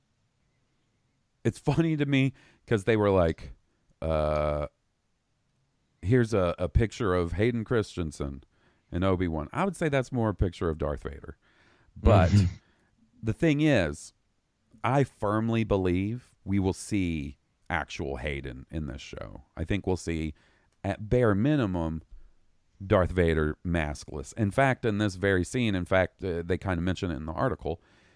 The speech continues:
Speaker 1: it looks like he's in his meditation chamber from Empire Strikes Back,
Speaker 2: Mm.
Speaker 1: maybe.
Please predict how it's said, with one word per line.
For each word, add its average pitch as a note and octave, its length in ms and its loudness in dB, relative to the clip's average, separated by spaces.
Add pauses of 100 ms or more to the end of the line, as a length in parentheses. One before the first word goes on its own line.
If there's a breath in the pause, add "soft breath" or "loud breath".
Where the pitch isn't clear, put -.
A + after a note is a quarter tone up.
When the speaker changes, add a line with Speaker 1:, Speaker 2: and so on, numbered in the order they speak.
(120)
Speaker 1:
it G#2 80 0
looks B2+ 260 2
like G#2+ 180 4
he's F#2+ 180 -2
in F2 100 0
his D#2 180 -4
meditation D#2+ 640 -2
chamber C2+ 480 -8
from D#2 220 -4
Empire D2+ 320 0
Strikes D2+ 300 2
Back, F#2+ 240 6
Speaker 2:
Mm. F#2+ 80 4
Speaker 1:
maybe. E2 340 -2